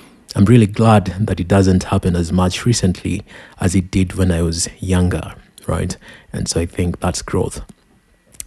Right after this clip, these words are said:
So this is also an opportunity for me to look within and to assess myself. It reminds me of this <laughs> one time I was, <laughs> I was talking to this lady,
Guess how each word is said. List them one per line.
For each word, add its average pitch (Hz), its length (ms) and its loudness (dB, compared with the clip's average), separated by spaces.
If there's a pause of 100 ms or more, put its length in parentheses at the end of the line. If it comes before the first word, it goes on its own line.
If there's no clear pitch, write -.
(140)
So - 140 4
this 156 180 8
is 110 160 4
also 101 320 4
an 90 80 4
opportunity 87 600 0
for - 180 -8
me 87 160 0
to - 160 -4
look 85 200 -2
within 87 420 -2 (500)
and 92 100 -6
to - 80 -8
assess - 320 -2
myself. 95 640 -4 (640)
It - 140 -2
reminds 104 400 6
me 101 60 8
of 92 100 4
this 98 260 4
<laughs> - 0 -
one 101 160 6
time 104 420 6
I 87 100 4
was, - 280 2
<laughs> - 760 -16
I - 340 -8
was - 120 -6
talking 123 360 4
to 98 100 -2
this 90 300 -2
lady, 87 420 0